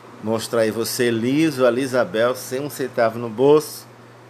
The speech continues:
Benefício cortado, você fica assim, ó. Quando você tá de benefício cortado, me perguntaram, meu benefício foi cortado, vou ficar sem receber?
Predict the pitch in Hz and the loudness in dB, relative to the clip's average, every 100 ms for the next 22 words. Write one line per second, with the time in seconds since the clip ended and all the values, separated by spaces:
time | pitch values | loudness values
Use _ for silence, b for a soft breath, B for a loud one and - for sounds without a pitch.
0 | - - 101 117 110 123 110 139 127 - | -20 -18 -8 -6 -6 -8 -4 0 0 2
1 | 135 151 156 151 156 - 147 180 - 120 | 2 2 2 -6 -8 -8 -6 -6 -8 -12
2 | 95 92 156 208 196 160 151 131 127 113 | -12 -10 -4 -2 -2 -4 -6 -2 0 0
3 | 117 104 104 92 95 87 - 123 123 101 | -4 -6 -10 -10 -8 -8 -2 2 2 0
4 | - - - - - - - - 110 110 | -8 -20 -20 -20 -20 -20 -20 -16 -14 0
5 | 139 135 147 139 135 123 104 87 76 - | 2 2 -4 -6 -4 -2 -4 -8 -18 -20
6 | - - - - 110 104 123 120 139 131 | -20 -20 -20 -16 -12 -6 -6 -6 -6 -6
7 | 156 143 151 - 117 107 95 101 143 - | -4 0 0 0 -2 -2 -4 -6 -6 -6
8 | 120 123 120 117 110 104 104 127 104 | -2 -2 -2 -10 -10 -8 -2 -2 -2